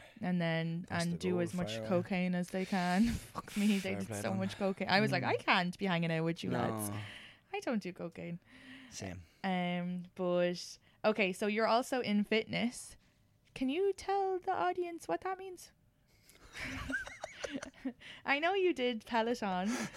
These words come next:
Speaker 2: <laughs>
Speaker 1: 'cause Leland's sister would watch it.
Speaker 2: Mm-hmm.
Speaker 1: Um, but you obviously don't do that anymore. And
Speaker 2: That's right.
Speaker 1: but you have your own business.
Speaker 2: I do, yes. Did we even do an introduction?
Speaker 1: No.
Speaker 2: No.
Speaker 1: It's better just to get into it,
Speaker 2: That
Speaker 1: the
Speaker 2: is true.
Speaker 1: chats.
Speaker 2: Uh,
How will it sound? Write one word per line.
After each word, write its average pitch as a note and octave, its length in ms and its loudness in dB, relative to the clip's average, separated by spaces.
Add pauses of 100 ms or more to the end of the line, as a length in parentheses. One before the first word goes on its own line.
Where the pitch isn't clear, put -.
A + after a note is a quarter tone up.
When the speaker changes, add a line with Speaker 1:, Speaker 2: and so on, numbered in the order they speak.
(220)
Speaker 2:
<laughs> - 540 -16
Speaker 1:
'cause B3 280 2
Leland's A3+ 380 4
sister G#3+ 420 2
would F#3+ 180 2
watch F#3+ 340 0
it. F#3+ 160 0 (380)
Speaker 2:
Mm-hmm. C3+ 1040 0
Speaker 1:
Um, F#3+ 80 -4
but G3 120 2
you G3 140 0
obviously F3 280 0
don't E3 180 -2
do E3 60 -10
that D#3+ 60 0
anymore. D#3+ 360 -2 (140)
And F3 220 -6
Speaker 2:
That's G2+ 160 -10
right. F2 100 -12 (340)
Speaker 1:
but F3+ 160 -2
you F3+ 120 0
have E3 120 0
your G3+ 100 2
own E4 80 -4
business. F3+ 360 -10 (100)
Speaker 2:
I A#2 80 -2
do, B2+ 80 4
yes. G2 640 0 (440)
Did A#2 120 -8
we E3+ 80 -2
even G3 140 -2
do G#2+ 120 -4
an A#2 80 -6
introduction? G#3 560 -12 (540)
Speaker 1:
No. C4 200 -2 (300)
Speaker 2:
No. G2 80 -10 (340)
Speaker 1:
It's - 160 -16
better C#4 220 -2
just A3 200 -6
to F#3+ 60 -8
get E3 180 -10
into F3 280 -10
it, F3 80 -6
Speaker 2:
That G2 100 -4
Speaker 1:
the F#2+ 80 -4
Speaker 2:
is F#2 140 -4
true. F#2+ 140 -4
Speaker 1:
chats. F#2+ 180 -10 (420)
Speaker 2:
Uh, G#2 40 -4